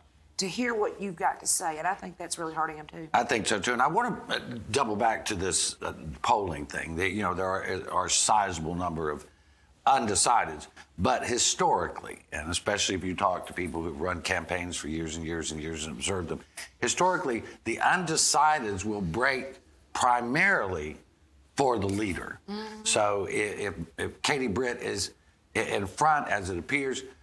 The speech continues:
Speaker 2: the majority of those undecideds will break for, uh, Katie Britt. They will not break and go to Durant or Mo Brooks.
Speaker 1: Mm-hmm.
Speaker 2: There will be some, but, uh, tha-,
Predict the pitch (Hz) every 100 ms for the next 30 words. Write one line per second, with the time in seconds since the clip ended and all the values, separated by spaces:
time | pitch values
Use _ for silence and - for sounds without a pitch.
0 | _ _ 107 104 104 131 180 196 147 123
1 | - 110 101 87 98 98 92 - - -
2 | 107 95 101 95 87 92 87 78 120 127
3 | - - 87 87 - _ _ _ - 90
4 | 78 - - 117 98 82 95 90 - -
5 | _ 110 110 131 123 117 - 170 107 107
6 | 95 - _ - 92 92 90 80 90 101
7 | 98 92 - 80 82 82 - - - 92
8 | 85 82 104 - - 156 160 156 127 101
9 | 90 - 131 67 69 - 82 76 - _
10 | _ _ - -